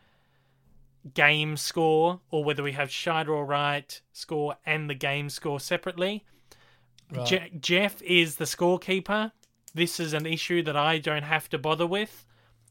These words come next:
Speaker 1: I'm throwing my hands up and saying, "This is not my problem." Jeff, this is your problem.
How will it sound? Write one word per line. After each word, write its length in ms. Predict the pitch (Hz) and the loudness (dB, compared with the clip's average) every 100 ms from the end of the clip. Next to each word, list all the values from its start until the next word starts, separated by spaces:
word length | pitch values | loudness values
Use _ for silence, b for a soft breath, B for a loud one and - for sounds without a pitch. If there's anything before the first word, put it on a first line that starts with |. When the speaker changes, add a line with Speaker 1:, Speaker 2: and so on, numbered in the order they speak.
| - | -8
Speaker 1:
I'm 140 | 143 139 | -8 -4
throwing 300 | 175 175 170 | 2 2 4
my 120 | 170 | 2
hands 320 | 175 175 175 | 2 0 0
up 140 | 170 | -4
and 100 | 170 | -6
saying, 260 | 147 165 160 | 0 0 0
"This 160 | 151 160 | -4 -6
is 120 | 135 | -4
not 320 | 151 170 170 | 2 4 4
my 200 | 165 160 | 6 4
problem." 560 | - 160 151 170 208 226 b b - | 4 2 2 2 2 -2 b b -2
Jeff, 380 | 180 180 196 | 4 6 4
this 320 | - 151 - 220 | 0 -2 0 2
is 180 | - | 6
your 240 | 214 170 165 | 10 10 10
problem. 580 | - 294 175 185 208 | 8 4 6 6 6